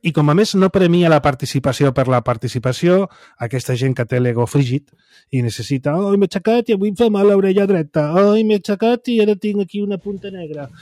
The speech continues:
Doncs, eh, a mi això no m'interessa. <laughs> I, i, com no ho ha, i, i que això passa molt a Twitter i aquí no s'afavoreix, doncs aquest tipus de gent no hi és tant. No vol dir que no hi siguin, però no hi són tant. Per tant,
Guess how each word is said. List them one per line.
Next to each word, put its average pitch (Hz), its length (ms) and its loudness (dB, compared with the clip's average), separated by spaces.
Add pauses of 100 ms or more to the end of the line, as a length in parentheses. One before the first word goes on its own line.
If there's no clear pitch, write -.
(280)
Doncs, 156 320 0
eh, 147 260 2
a 135 120 2
mi 175 100 4
això 190 160 2
no 175 80 2
m'interessa. 175 680 2
<laughs> - 0 -
I, 214 960 -2
i, - 80 2
com 185 100 4
no 220 140 6
ho 247 80 4
ha, - 100 0
i, 196 140 0 (100)
i 170 80 -2
que 180 140 0
això 202 100 2
passa 208 240 0
molt 196 160 4
a 175 80 0
Twitter 180 380 0
i 160 180 0
aquí 196 300 -4
no 160 200 2
s'afavoreix, 175 840 2
doncs 147 180 0
aquest 160 300 -2
tipus 170 320 -2
de 156 100 4
gent 170 380 0
no 156 100 2
hi 143 160 2
és - 160 -6
tant. 101 300 -16
No 131 100 -2
vol 151 80 -2
dir 156 80 -4
que 151 80 0
no 151 60 0
hi - 20 -4
siguin, 180 400 -4
però 131 160 -4
no 127 80 -2
hi 120 80 -6
són 110 160 -10
tant. 95 220 -20 (380)
Per 131 60 -2 (100)
tant, 170 160 4